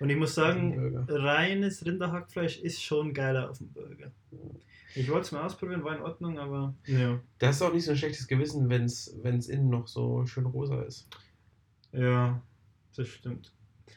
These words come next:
Speaker 1: Aber hier unsere bayerischen Schweine, die sind eh top, die kannst du auch roh essen.
Speaker 2: <laughs>
Speaker 1: Von dem her.
Speaker 2: Das mach ich manchmal.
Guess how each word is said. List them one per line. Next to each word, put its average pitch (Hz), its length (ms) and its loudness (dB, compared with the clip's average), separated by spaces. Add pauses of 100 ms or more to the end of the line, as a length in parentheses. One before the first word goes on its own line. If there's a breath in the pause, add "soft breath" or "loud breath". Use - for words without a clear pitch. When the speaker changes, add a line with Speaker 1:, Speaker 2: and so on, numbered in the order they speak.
(140 soft breath)
Speaker 1:
Aber 120 240 4
hier 120 220 8
unsere 113 240 4
bayerischen 120 460 2
Schweine, 117 560 4
die 113 160 2
sind 113 200 0
eh 113 300 0 (580 soft breath)
top, 139 300 2 (120)
die 123 100 0
kannst 123 240 2
du 127 40 4
auch 117 140 6
roh 131 180 6
essen. 120 460 2 (160)
Speaker 2:
<laughs> - 600 -10
Speaker 1:
Von 110 140 -4
dem 110 100 -4
her. 110 100 -2
Speaker 2:
Das 104 120 -4
mach 156 140 2
ich 147 60 -2
manchmal. 117 380 -2